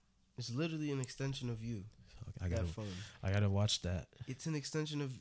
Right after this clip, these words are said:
Speaker 1: your photos, your past, every, literally everything, bro.
Speaker 2: Has everything on it.
Speaker 1: Everything, bro.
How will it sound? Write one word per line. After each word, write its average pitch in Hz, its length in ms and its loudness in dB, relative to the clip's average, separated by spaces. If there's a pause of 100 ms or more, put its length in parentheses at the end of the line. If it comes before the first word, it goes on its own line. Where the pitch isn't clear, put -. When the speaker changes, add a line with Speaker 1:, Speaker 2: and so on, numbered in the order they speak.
Speaker 1:
your 131 180 -2
photos, 147 560 -2
your 131 120 -2
past, 143 500 0
every, 175 260 -4
literally 170 460 -2
everything, 156 640 -2
bro. 107 100 -4
Speaker 2:
Has 95 220 0
everything 95 420 2
on 82 80 2
it. - 60 4
Speaker 1:
Everything, 139 600 0
bro. 101 220 -4